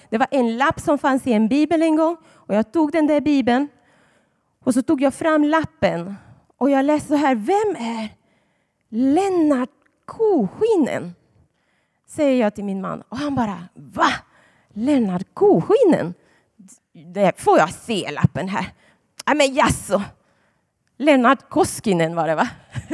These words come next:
<laughs> Så jag bara: "Va? Koskinen? Uttalar man det där så?"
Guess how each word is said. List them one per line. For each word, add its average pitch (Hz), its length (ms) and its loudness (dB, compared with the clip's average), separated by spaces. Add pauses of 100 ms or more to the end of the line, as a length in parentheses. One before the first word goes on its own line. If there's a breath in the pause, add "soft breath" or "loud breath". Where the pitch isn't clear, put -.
(120)
<laughs> - 600 -12
Så - 120 -4
jag 381 80 0
bara: 339 220 6
"Va? 269 300 0 (640)
Koskinen? 185 800 -2
Uttalar 311 380 0
man 302 200 0
det 190 80 -4
där 180 140 -6
så?" - 160 -14